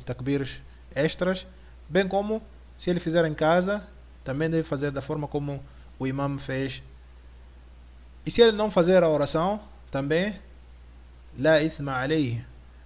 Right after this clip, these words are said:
não terá nenhum pecado. Se existir pessoas que já tenham feito essa oração de Eid, depois da oração de Eid, se um grupo de pessoas fazer, então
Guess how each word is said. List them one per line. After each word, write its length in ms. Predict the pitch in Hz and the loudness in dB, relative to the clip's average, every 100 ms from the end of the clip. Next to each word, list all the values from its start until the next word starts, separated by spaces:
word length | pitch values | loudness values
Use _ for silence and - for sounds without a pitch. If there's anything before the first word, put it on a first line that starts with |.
| - - - - - - - - | -20 -20 -20 -20 -20 -20 -20 -12
não 120 | 131 | -8
terá 240 | 131 147 | -2 0
nenhum 180 | 160 156 | 0 -2
pecado. 520 | 165 135 160 147 120 120 - - - - - - | -4 0 2 2 -2 -8 -14 -20 -20 -20 -20 -10
Se 160 | - | -4
existir 340 | 143 139 - 180 | -4 -2 0 0
pessoas 340 | - 185 180 | 2 0 0
que 80 | 165 | 0
já 80 | 175 | -2
tenham 240 | 185 160 | -2 -4
feito 440 | - 190 202 190 | -2 -2 -2 -2
essa 180 | 170 165 | -2 0
oração 420 | 147 143 135 151 | 0 -2 -4 -6
de 100 | 147 | -6
Eid, 140 | 135 139 | -6 -6
depois 240 | 120 165 | -2 0
da 80 | 160 | 0
oração 260 | 143 - 156 | 0 -4 -4
de 80 | |
Eid, 320 | 147 175 185 185 - - - - - | -2 -2 -2 -6 -14 -20 -20 -20 -18
se 160 | - 160 | -4 -2
um 80 | |
grupo 220 | 180 185 151 | 0 -2 -4
de 80 | |
pessoas 280 | 143 - 180 | -4 0 0
fazer, 360 | - 151 180 220 - - - - - | 0 -2 0 -2 -6 -20 -20 -16 -8
então 340 | 143 190 247 | 0 0 -2